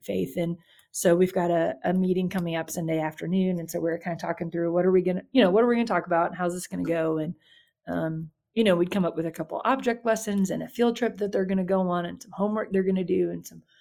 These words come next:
poetry that they're gonna engage in. Um,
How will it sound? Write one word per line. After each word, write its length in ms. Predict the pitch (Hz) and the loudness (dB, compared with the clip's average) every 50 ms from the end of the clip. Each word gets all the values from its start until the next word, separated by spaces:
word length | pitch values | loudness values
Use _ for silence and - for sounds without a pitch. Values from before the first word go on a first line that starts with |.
| _ _ _ _ _ - | _ _ _ _ _ 2
poetry 380 | 196 208 202 202 214 214 208 | 4 4 4 2 2 0 2
that 180 | 190 190 190 190 | 2 0 0 -2
they're 140 | 170 170 165 | -2 -4 -4
gonna 180 | 170 170 170 - - | -4 -6 -6 -8 -8
engage 460 | 165 165 170 156 160 160 165 160 165 | -8 -6 -4 -2 -2 -2 -2 -2 -4
in. 320 | 160 156 156 - 165 90 - - - - | -6 -6 -6 -6 -8 -10 -10 -10 -10 -8
Um, 420 | 92 92 95 92 87 85 - - | -6 -4 -2 -2 -4 -4 -6 -8